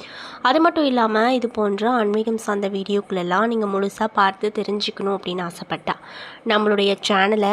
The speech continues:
மறக்காம சப்ஸ்கிரைப் பண்ணிட்டு கீழே இருக்கும் பெல் ஐகானையும் மறக்காம கிளிக் பண்ணுங்க.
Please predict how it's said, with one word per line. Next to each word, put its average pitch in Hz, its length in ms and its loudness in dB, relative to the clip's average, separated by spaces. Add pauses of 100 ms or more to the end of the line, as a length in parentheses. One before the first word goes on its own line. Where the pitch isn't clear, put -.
(120)
மறக்காம 202 440 -2
சப்ஸ்கிரைப் 208 580 -4
பண்ணிட்டு 202 540 0
கீழே 214 180 2
இருக்கும் 202 260 -2
பெல் 190 200 2
ஐகானையும் 208 600 -2
மறக்காம 202 520 -2
கிளிக் 202 300 -6
பண்ணுங்க. 180 400 -4